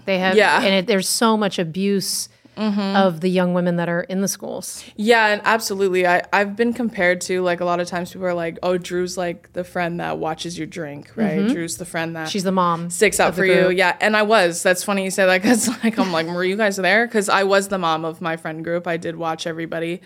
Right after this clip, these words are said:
Speaker 1: Mm-hmm.
Speaker 2: and I got in many <laughs> fights with men
Speaker 1: <laughs>
Speaker 2: who were disrespectful to either myself or someone that I care about. So I've always been like that. So when men are like, "Oh, she just does this for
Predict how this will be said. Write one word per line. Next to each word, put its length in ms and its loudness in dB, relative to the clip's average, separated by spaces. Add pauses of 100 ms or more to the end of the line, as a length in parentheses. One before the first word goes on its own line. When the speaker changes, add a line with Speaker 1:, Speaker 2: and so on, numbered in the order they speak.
(160)
Speaker 1:
Mm-hmm. 260 -4
Speaker 2:
and 80 2
I 60 4
got 200 2
in 300 2
many 680 2
<laughs> 20 -2
fights 640 0
with 140 8
men 420 6 (160)
Speaker 1:
<laughs> 280 -4
Speaker 2:
who 120 8
were 140 6
disrespectful 640 0
to 180 -6
either 220 -4
myself 480 -6
or 120 -8
someone 340 -8
that 160 -8
I 220 -6
care 200 -4
about. 300 -2
So 320 -2 (240)
I've 240 0 (160)
always 560 2
been 200 -2
like 260 -4
that. 340 -4
So 480 0 (400)
when 260 0
men 180 2
are 80 0
like, 300 2
"Oh, 160 0
she 180 -4
just 180 -6
does 200 -2
this 240 -8
for 380 -10